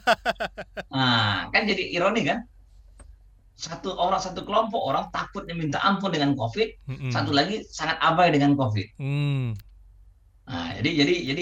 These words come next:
Speaker 1: itulah, ah, kita sekarang sangat terpolarisasi luar biasa karena hoax, saya pikir. Nah, kita kembali, maka saya selalu bersedia di sini ya, jangan semuanya tergantung pada vaksin, tetap dengan prokes.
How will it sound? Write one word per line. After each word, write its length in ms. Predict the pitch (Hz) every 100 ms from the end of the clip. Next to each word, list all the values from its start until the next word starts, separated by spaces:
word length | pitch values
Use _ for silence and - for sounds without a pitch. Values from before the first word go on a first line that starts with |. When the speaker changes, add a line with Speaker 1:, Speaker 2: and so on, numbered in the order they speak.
| 147
Speaker 1:
itulah, 240 | 165 160 143 131 - 113
ah, 160 | 98 - 147
kita 160 | 135 165
sekarang 320 | - 143 143
sangat 320 | 135 127 -
terpolarisasi 800 | 127 131 127 127 120 120 117 147
luar 160 | 127 123
biasa 480 | 117 104 - - - - _ _ _
karena 240 | 117 120 123
hoax, 340 | 127 139 -
saya 140 | 107
pikir. 320 | 98 - - - - - - - - - - -
Nah, 160 | - 104
kita 160 | 135 147
kembali, 480 | 151 139 147 127 120
maka 220 | 120 147
saya 160 | 175
selalu 400 | - 127 127 117 - 120 120 -
bersedia 480 | 123 120 127 110 117
di 80 | 113
sini 320 | 107 - 127
ya, 80 | - - - - - - - - 123
jangan 240 | 131 151
semuanya 400 | 160 139 127 131
tergantung 320 | 123 117 113 104
pada 160 | 101
vaksin, 320 | - - -
tetap 400 | - 139 139 -
dengan 180 | 107 104
prokes. 640 | 104 - - - - -